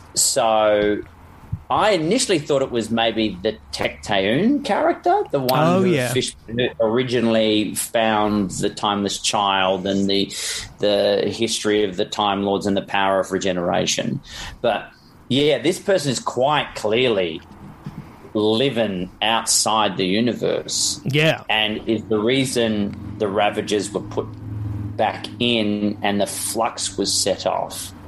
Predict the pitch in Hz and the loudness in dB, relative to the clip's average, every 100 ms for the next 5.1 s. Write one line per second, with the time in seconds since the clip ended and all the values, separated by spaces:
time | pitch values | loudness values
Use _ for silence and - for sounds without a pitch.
0 | - 113 120 117 156 151 - - - - | -6 0 0 2 2 2 0 -4 -10 -12
1 | - - - - - 156 165 143 185 170 | -18 -18 -18 -8 -2 0 0 0 0 0
2 | 143 - - - - - - - - 196 | -2 -14 -20 -18 -14 -12 -14 -14 -6 0
3 | 254 165 113 87 85 - - - - - | 2 4 2 2 -2 -12 -16 -12 -10 -10
4 | - - 143 180 113 - 160 135 104 90 | -10 -4 0 2 0 0 2 2 0 -4
5 | - | -14